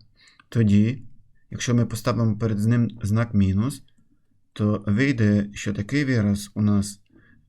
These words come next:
менше нуля, бо перед ним стоїть знак мінус. Так? Ну і пишемо, що мінус п'ять цілих сім десятих у п'ятому степені, від'ємне число у парній, у непарній степені буде від'ємним.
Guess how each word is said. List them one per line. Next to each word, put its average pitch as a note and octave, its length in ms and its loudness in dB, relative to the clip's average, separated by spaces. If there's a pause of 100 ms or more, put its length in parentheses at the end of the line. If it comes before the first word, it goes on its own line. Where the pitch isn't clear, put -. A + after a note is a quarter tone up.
(160)
менше A2 480 0
нуля, F#2+ 340 -2 (460)
бо G2+ 80 -10
перед G2+ 260 -2
ним B2+ 260 0
стоїть A2 360 -6
знак G2+ 260 0
мінус. G#2+ 420 -4 (720)
Так? - 280 -10 (460)
Ну G#2 240 -4
і G#2+ 440 2
пишемо, A2 480 -4
що A2 200 -6
мінус A2 580 -2 (120)
п'ять G#2 320 -4
цілих G2+ 540 -6 (360)
сім A2 300 -2
десятих G#2 540 -4
у G#2 280 -2
п'ятому G#2+ 440 -2
степені, G2+ 560 -4 (800)
від'ємне A2 500 2
число A2 400 -4
у G#2 100 -4
парній, A2 440 0
у A#2 60 0
непарній A2 420 2
степені G#2+ 560 0 (100)
буде G2+ 320 0
від'ємним. A2+ 600 -2